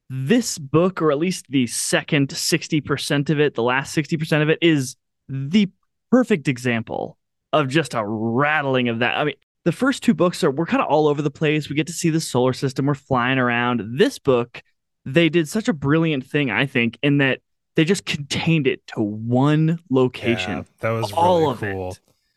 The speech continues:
Speaker 1: Yeah.
Speaker 2: And that location was a different dimension or something. What was that?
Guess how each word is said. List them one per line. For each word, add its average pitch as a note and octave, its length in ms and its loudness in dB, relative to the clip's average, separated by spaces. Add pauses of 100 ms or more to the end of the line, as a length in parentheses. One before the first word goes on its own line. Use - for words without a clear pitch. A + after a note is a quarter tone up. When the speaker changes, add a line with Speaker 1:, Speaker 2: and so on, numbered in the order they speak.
Speaker 1:
Yeah. F3 840 -2 (220)
Speaker 2:
And C#3 280 -2
that C#3+ 260 0
location B2 920 -4 (480)
was A#2+ 500 -4 (420)
a B2+ 120 0
different B2 580 -4 (220)
dimension A#2 640 -4
or G2+ 140 -4
something. B2 520 -4
What C#3+ 200 0
was C#3 340 -2
that? A2 260 -4